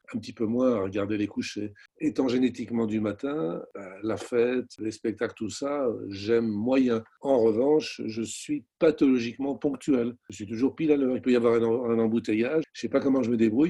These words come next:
mais je suis toujours à l'heure et je suis connu pour ça. Il y a du plaisir à cette régularité. Alors, sans être lacanien, il est possible que mon nom de famille m'astreint à une règle édictée par saint Benoît,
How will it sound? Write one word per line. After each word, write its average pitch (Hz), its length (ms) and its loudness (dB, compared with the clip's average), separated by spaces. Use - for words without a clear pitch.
mais 131 140 0
je 135 100 -4
suis 135 140 -8
toujours 117 320 2
à 107 80 2
l'heure 143 340 0
et 107 60 -16
je - 80 -14
suis 107 140 -10
connu 113 580 2
pour 110 220 -6
ça. 104 340 -10
Il 131 140 -12
y 110 40 -4
a 107 40 0
du 101 100 -6
plaisir 156 580 2
à 101 220 -12
cette 104 200 -12
régularité. 110 880 -2
Alors, - 120 -16
sans 127 240 -2
être 127 140 0
lacanien, 120 640 0
il 110 120 -2
est 107 40 -4
possible 104 380 -6
que 127 140 -2
mon 113 260 2
nom 139 400 2
de 120 80 0
famille 123 540 -2
m'astreint 120 680 -4
à 101 120 -6
une 104 160 0
règle 107 560 0
édictée 120 500 0
par 110 180 0
saint 123 200 0
Benoît, 107 420 0